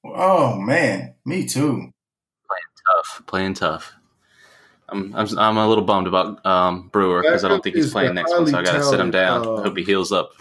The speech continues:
Speaker 2: So that,
Speaker 3: ah, I'm
Speaker 2: we're gonna have to
Speaker 3: gonna pull
Speaker 2: look
Speaker 3: his
Speaker 2: for
Speaker 3: name
Speaker 2: his,
Speaker 3: up. I
Speaker 2: uh,
Speaker 3: know
Speaker 2: backup. What's his
Speaker 3: exactly
Speaker 2: backup?
Speaker 3: who
Speaker 2: Do
Speaker 3: he
Speaker 2: you
Speaker 3: is.
Speaker 2: guys
Speaker 1: I
Speaker 2: know
Speaker 1: haven't
Speaker 2: off the top of your
Speaker 1: I
Speaker 2: head?
Speaker 1: don't off the top of my head.
Speaker 3: Right. He's got a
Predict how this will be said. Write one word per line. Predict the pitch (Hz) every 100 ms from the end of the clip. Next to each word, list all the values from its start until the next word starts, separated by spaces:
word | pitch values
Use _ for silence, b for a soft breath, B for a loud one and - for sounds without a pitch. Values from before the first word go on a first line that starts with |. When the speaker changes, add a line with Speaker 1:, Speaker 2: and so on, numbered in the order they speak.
| - _ _ _
Speaker 2:
So | -
that, | - -
Speaker 3:
ah, | 151 147 135
I'm | 127
Speaker 2:
we're | 127
gonna | 104
have | 107
to | 117
Speaker 3:
gonna |
pull |
Speaker 2:
look | 101
Speaker 3:
his | 117
Speaker 2:
for | 104
Speaker 3:
name |
Speaker 2:
his, | 95 92
Speaker 3:
up. |
I | 90
Speaker 2:
uh, |
Speaker 3:
know | 120
Speaker 2:
backup. | 101 101 92
What's | 127 151
his | 104
Speaker 3:
exactly | 95
Speaker 2:
backup? | 85 104
Speaker 3:
who | 101
Speaker 2:
Do |
Speaker 3:
he | 98
Speaker 2:
you | 92
Speaker 3:
is. |
Speaker 2:
guys | 87
Speaker 1:
I | 76
Speaker 2:
know | 95
Speaker 1:
haven't | 107 - _ -
Speaker 2:
off | 90
the | 90
top | 95
of | -
your | 95
Speaker 1:
I | 127
Speaker 2:
head? | 123
Speaker 1:
don't | 143 123 -
off | 113 -
the |
top | 113 -
of |
my | 101 98
head. | 95 98 -
Speaker 3:
Right. | 127 120 110
He's | 117 131
got | 139
a | 135